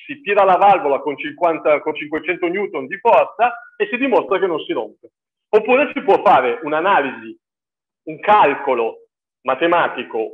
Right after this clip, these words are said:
oppure un calcolo a elementi finiti col computer per far vedere che questa zona,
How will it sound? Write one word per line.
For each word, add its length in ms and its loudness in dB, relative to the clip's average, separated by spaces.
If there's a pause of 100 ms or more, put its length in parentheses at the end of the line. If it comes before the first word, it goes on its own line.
oppure 320 4
un 80 0
calcolo 360 2
a 40 4
elementi 360 -2
finiti 400 -6
col 160 -6
computer 560 -4 (300)
per 180 2
far 160 4
vedere 440 2
che 160 -8
questa 440 0
zona, 420 0